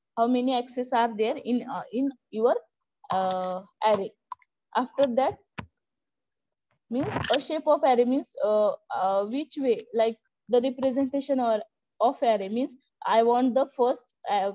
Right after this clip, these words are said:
first display this array, after that I want display this array, like one by one, means the proper representation. For, so for that we are using the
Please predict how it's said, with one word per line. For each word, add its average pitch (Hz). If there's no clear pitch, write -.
first 254
display 240
this 254
array, 220
after 247
that 254
I 220
want 220
display 247
this 262
array, 190
like 240
one 240
by 214
one, 185
means 240
the 285
proper 285
representation. 233
For, 226
so 277
for 247
that 285
we 233
are 226
using 226
the 370